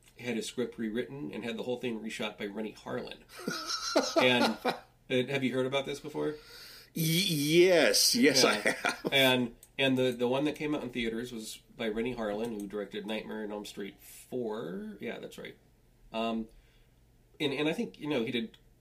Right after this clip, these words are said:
Speaker 1: Cliffhanger. He's done some pretty good movies, but, um, Exorcist: The Beginning, you know, came out in theaters, didn't really do that well. And then for, I guess 'cause Paul Schrader's critically acclaimed and whatever, like, his version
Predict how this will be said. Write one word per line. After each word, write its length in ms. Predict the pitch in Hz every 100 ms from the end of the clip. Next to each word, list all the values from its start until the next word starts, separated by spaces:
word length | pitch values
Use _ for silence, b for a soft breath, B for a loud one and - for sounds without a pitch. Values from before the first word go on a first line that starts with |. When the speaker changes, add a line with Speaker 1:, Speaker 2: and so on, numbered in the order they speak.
| -
Speaker 1:
Cliffhanger. 420 | - 123 123 117 120
He's 100 | 113
done 100 | 123
some 120 | 120
pretty 180 | 107 110
good 140 | 101
movies, 320 | 107 113 95 92
but, 220 | 107 101
um, 280 | 104 101 98 -
Exorcist: 440 | 123 - - -
The 60 | -
Beginning, 380 | 104 107 104 110
you 60 |
know, 80 | 101
came 180 | 95 113
out 60 | 101
in 60 | 107
theaters, 460 | 107 98 101 - -
didn't 180 | 113 104
really 160 | 104 101
do 120 | 107
that 180 | 101 -
well. 240 | 98 104 b b b b
And 120 | - 117
then 280 | 120 117 - _ - - _ _ _ -
for, 340 | 135 120 113 - -
I 60 |
guess 180 | 131 127
'cause 180 | - 113
Paul 220 | - 117
Schrader's 500 | 113 113 104 107 98
critically 440 | - 120 110 101 98
acclaimed 440 | - 107 110 107
and 100 | 101
whatever, 360 | 101 104 101 101
like, 140 | 101
his 220 | - 120
version 580 | 104 107 107 104 101 98